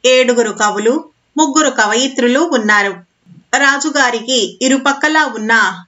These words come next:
కవి మరియు కవయిత్రి పుస్తకాలలో ఏదో చదువుతున్నారు. రాజుగారి ఎదురుగా ఒక కవి నిలబడి ఉన్నాడు. రాజుగారు ఏం మాట్లాడుతూ ఉండవచ్చు అని అడుగుతున్నారమ్మా.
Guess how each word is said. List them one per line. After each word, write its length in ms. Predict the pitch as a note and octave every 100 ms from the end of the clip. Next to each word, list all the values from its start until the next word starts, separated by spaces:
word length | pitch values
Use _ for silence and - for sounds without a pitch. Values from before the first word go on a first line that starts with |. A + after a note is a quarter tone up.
| _ B3
కవి 460 | A#3+ C4+ D#4 E4+ _ A#3+
మరియు 320 | B3 A#3+ A#3+
కవయిత్రి 920 | A#3 G#3+ A3+ C4+ B3+ B3+ A#3+ G3 G#3 _ _ -
పుస్తకాలలో 680 | A#3+ A#3+ B3+ A#3+ B3 C4+ D4+
ఏదో 240 | A#3 A3 A#3+
చదువుతున్నారు. 960 | B3 G#3 G#3 G#3 G#3 G#3 G#3 G#3 G3 _ _ _ _ _ A#3
రాజుగారి 600 | B3 B3+ C4+ D4+ F4 F4
ఎదురుగా 680 | A#3 A3 A3+ G#3 A#3 G3+ F#3 -
ఒక 120 | A#3
కవి 360 | A#3 A3 A3+ C4+
నిలబడి 680 | A#3 A3 A3 A3 F#4 A#4 _ -
ఉన్నాడు. 640 | A#3+ A3+ A3 G#3 G#3 G3+ - _ _ -
రాజుగారు 800 | C4+ E4 F#4 F4+ E4+ C4+ B3+ A3
ఏం 260 | B3 D4+ E4+
మాట్లాడుతూ 600 | D#4 C#4+ D4+ C#4+ C#4 D4
ఉండవచ్చు 840 | A#3 G#3+ B3+ B3+ A#3+ - B3 C4 -
అని 140 | C4 C4+
అడుగుతున్నారమ్మా. 960 | A#3 G3+ G3+ G#3+ G#3 G3+ G3+ G3+ G3+